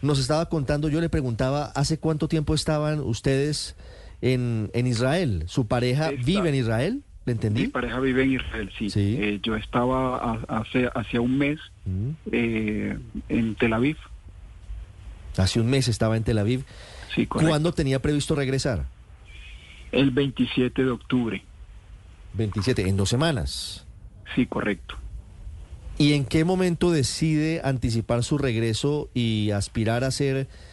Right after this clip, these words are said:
Speaker 1: repatriado en el vuelo de la Fuerza Aérea? ¿Cómo es el proceso? ¿Qué fue lo que pasó? Eh, ¿cómo fueron esas horas posteriores a lo que ocurrió hace ocho días? Al final, hace una semana empezó toda esta barbarie y empezó la zozobra.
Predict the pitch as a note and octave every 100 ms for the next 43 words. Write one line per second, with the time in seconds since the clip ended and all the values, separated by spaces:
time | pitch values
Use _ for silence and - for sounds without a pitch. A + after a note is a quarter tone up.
0 | - - C3+ C#3 B2 - B2+ C3+ C#3 A#2
1 | A#2+ C3+ A#2 G2+ B2 C#3+ C3+ A2+ F2+ C#3+
2 | D#3 D#3 D#3 C3+ A2+ - C#3 B2 D3 D#3
3 | - E3 D#3+ D#3 C3+ A#2 F#2+ - C#3+ C#3+
4 | - - - - - A#2+ A#2 - D3+ E3
5 | E3+ E3+ D#3+ D#3+ E3 D#3 - D3+ - A#2
6 | B2 C#3+ D3+ B2 B2+ A2 A#2 A2 A#2+ D3
7 | - D#3 F#3+ B2+ A2 G2+ G#2+ C3 D3+ -
8 | - D3+ D3 D#3+ D#3 D#3+ D3 B2 C3 C#3+
9 | C3+ A2 C3 B2+ - - - D#3+ D#3 D3+
10 | C#3 C3 C#3 A#2 G2+ A#2 A#2+ B2+ B2+ A2
11 | G#2 - B2 B2 C3 C3+ A#2 D#2 A#1+